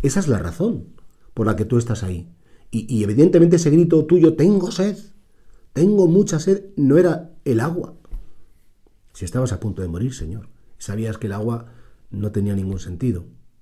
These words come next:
te iban a dar vinagre, porque así se iba a cumplir la profecía. Sino que ese grito último de Jesús dirigido a nosotros, porque fijaos, las dos frases que quedan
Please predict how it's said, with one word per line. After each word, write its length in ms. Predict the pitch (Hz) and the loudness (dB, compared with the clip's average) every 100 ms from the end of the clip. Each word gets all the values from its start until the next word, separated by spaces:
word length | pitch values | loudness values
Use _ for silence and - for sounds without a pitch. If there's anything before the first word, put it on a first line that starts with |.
| _ _ | _ _
te 100 | 113 | -4
iban 120 | 98 | -2
a 60 | |
dar 120 | 98 90 | -4 -4
vinagre, 460 | 92 123 101 85 - | -2 -2 -2 -8 -10
porque 200 | 95 92 | -10 -8
así 160 | 107 | -8
se 120 | 104 117 | -4 -4
iba 120 | 107 | -4
a 40 | |
cumplir 260 | - 95 104 | -6 -6 -6
la 120 | 98 | -6
profecía. 440 | 87 87 - 147 - - - - - - - - - - - - - - - - _ - | -10 -12 -6 -6 -6 -14 -20 -20 -20 -20 -20 -20 -20 -20 -20 -20 -20 -20 -20 -20 _ -20
Sino 220 | - 110 | -10 -10
que 100 | - | -6
ese 140 | 127 151 | -2 0
grito 340 | 139 147 117 | 0 0 -2
último 440 | 113 147 - 110 101 | 0 -2 -2 -2 -2
de 80 | |
Jesús 360 | 95 95 135 120 | -4 -6 -4 -2
dirigido 640 | 104 98 92 131 143 143 147 - - _ - | -2 -4 -2 2 2 2 -4 -20 -20 _ -12
a 120 | - 95 | -4 -4
nosotros, 480 | 87 147 170 127 | -2 -2 -2 -2
porque 180 | 92 90 | -4 -8
fijaos, 220 | 92 131 | -2 0
las 140 | 120 101 | 2 0
dos 140 | 143 | -2
frases 280 | 156 147 147 | -2 -6 -8
que 120 | 139 | -6
quedan 440 | 151 147 170 - | -4 -4 -6 -10